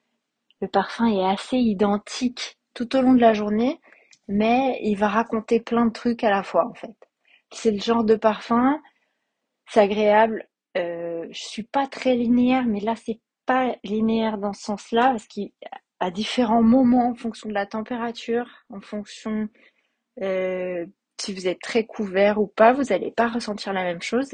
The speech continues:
et il va revenir à des choses que vous avez senties, euh, avant dans la journée. C'est super agréable. On le sent beaucoup, il est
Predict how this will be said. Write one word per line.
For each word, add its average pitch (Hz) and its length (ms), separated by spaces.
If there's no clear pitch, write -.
et 208 280
il 196 140
va 196 120
revenir 214 800
à 196 80
des 180 140
choses 226 260
que 214 100
vous 175 160
avez 175 300
senties, 185 560
euh, 170 220
avant 190 320
dans 185 100
la 180 140
journée. 160 280
C'est - 200
super 214 320
agréable. 175 520
On 185 60
le 202 180
sent 208 420
beaucoup, 208 400
il 214 100
est - 140